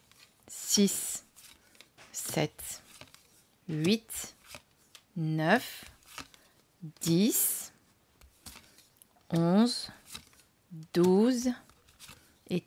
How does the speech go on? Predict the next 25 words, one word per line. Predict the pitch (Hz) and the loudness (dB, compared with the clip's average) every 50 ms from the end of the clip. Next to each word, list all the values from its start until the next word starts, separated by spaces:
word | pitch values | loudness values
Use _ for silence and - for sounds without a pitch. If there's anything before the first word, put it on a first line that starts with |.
| _ | _
treize. | - - 113 117 - 233 196 160 160 - - - _ - | -2 0 2 6 8 8 8 8 4 -2 -12 -14 _ 4
Ici, | - 220 214 - - - - 247 247 247 262 311 330 - _ _ _ _ _ _ - _ - - - - - | 8 8 8 8 6 2 4 4 6 6 4 4 2 -2 _ _ _ _ _ _ -20 _ -20 -20 -20 -20 -18
si | - - - 208 | -14 -6 -2 0
vous | 190 208 196 | 2 4 4
avez | 202 190 208 | 4 6 6
un | 196 185 | 6 6
doute, | 185 180 202 220 285 - - - | 6 6 4 4 2 2 0 2
vous | 196 190 | 2 4
vérifiez. | 180 185 190 190 202 185 - - - 202 214 226 262 - - - - - - - - - | 4 4 6 6 6 4 4 4 4 6 6 6 6 2 -6 -16 -18 -18 -18 -18 -10 -2
Mais | - 170 175 - - | 0 2 2 2 2
ici, | - 208 196 - - - - 220 240 269 320 - - _ - | 2 2 4 4 4 2 2 2 2 0 -2 -4 -2 _ 10
pas | 226 214 | 10 10
d'as | 208 202 196 202 220 254 - - - - - - - _ - | 12 12 12 12 12 10 6 0 -6 -6 -6 -8 -10 _ 0
et | - 226 233 | 4 4 4
pas | 226 - - 233 226 | 4 6 8 8 8
de | 196 202 196 | 8 6 4
battleur | 185 196 190 - - 202 196 190 185 170 | 4 4 4 4 2 2 4 4 4 4
non | 180 180 165 | 2 0 0
plus. | - - 196 196 220 254 294 381 - - - - _ _ _ _ _ _ _ _ _ _ _ _ - - _ _ _ - - - _ _ - | 0 2 4 6 6 6 6 4 2 -2 -18 -20 _ _ _ _ _ _ _ _ _ _ _ _ -20 -20 _ _ _ -20 -20 -20 _ _ 0
Battleur | 170 165 175 - 196 175 180 180 185 | 4 4 4 6 6 4 4 6 4
ou | 185 | 4
magicien, | 170 165 170 170 156 156 - - - 202 220 254 254 | 4 4 4 2 2 0 -2 2 6 6 6 6 6
vous | 214 185 | 4 2
l'avez | 170 165 160 | 0 0 -2
compris. | 156 - - 156 - - - 208 226 240 269 269 | -4 -6 -10 -10 -4 2 6 6 6 6 4 0